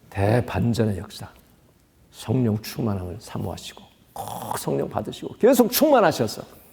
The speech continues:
여러분 삶에 승리가 있기를 주님의 이름으로 축원합니다. 기도하겠습니다. 거룩하신 하나님, 은혜를 감사합니다. 이천여 년 전 오순절날 임하셨던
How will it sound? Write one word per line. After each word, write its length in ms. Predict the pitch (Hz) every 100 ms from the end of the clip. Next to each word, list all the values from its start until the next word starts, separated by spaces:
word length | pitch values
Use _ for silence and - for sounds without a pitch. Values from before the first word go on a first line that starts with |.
| - _ _ 104
여러분 280 | 107 98
삶에 280 | 95 98 92
승리가 440 | - - 226 175 120
있기를 360 | 98 - 80 - _ _ _
주님의 360 | - - 101 95
이름으로 340 | 92 92 90 -
축원합니다. 720 | - 117 98 101 101 - - - - - _ - - -
기도하겠습니다. 880 | - 107 95 95 - 92 82 104 - _ _ _ _ _ _ _ _ _ _ _ - _ _ _ _ _ _ _ - _ _ _
거룩하신 420 | - 113 135 123 120
하나님, 440 | 123 117 113 107
은혜를 280 | 123 117 113
감사합니다. 1040 | 113 110 123 104 110 104 104 98 95 127 - - _ _ _ -
이천여 440 | 135 120 - 123 113
년 300 | 107 101 101
전 440 | 110 95 98 - -
오순절날 760 | 123 - 120 110 107 101 101
임하셨던 760 | 104 98 - 98 - 98 95